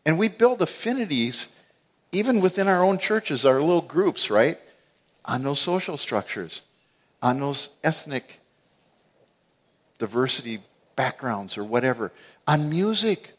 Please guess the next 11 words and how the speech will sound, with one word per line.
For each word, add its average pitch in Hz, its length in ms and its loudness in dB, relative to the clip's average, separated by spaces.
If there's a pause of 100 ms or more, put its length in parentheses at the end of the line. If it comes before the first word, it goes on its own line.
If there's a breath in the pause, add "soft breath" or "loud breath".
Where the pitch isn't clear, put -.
can 160 140 -10
you 160 100 -8
believe 143 340 0
it? 247 140 2 (1120)
I 135 80 -4
mean, 151 200 2
just 156 220 -4
a 147 40 -4
few 180 180 -4
years 190 360 2
ago, 156 320 2